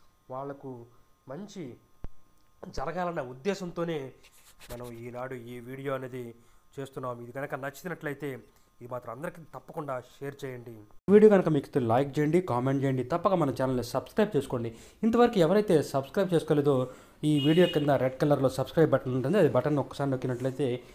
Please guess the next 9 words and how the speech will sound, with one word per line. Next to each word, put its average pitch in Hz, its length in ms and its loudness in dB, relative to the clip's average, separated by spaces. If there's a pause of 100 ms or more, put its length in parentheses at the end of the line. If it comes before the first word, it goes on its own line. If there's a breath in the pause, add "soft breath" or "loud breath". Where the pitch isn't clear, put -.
(240 loud breath)
నేను 214 220 4
చేసే 175 160 -2 (100)
ప్రతి 139 240 2 (140)
వీడియోలు 156 320 2
అనేది 131 200 -2 (100)
మీకు 120 220 -2
రావడం 139 320 2
జరుగుతుంది. 120 420 -2 (460 loud breath)
మీరు 190 140 6